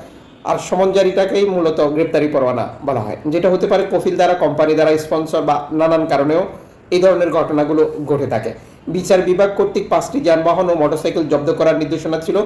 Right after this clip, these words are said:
সেগুলো শনাক্ত করে জব্দ করা হয়েছে। ট্রাফিক আইন লঙ্ঘনের জন্য ছয়টি যানবাহন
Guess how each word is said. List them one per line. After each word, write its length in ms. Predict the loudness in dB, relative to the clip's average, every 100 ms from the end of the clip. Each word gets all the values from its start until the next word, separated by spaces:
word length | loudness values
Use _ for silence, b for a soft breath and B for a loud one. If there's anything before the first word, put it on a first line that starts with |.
| -4 B B
সেগুলো 320 | -2 2 2
শনাক্ত 420 | 2 0 0 -2 -2
করে 320 | 0 0 -2 -16 -14 -2
জব্দ 260 | -2 0 -2
করা 160 | 0
হয়েছে। 240 | 0 -2 0
ট্রাফিক 320 | 0 2 0
আইন 100 | 2
লঙ্ঘনের 320 | 2 2 0
জন্য 360 | 2 0 0 B B -16
ছয়টি 320 | 0 0 0
যানবাহন 720 | 2 2 2 0 2 0 0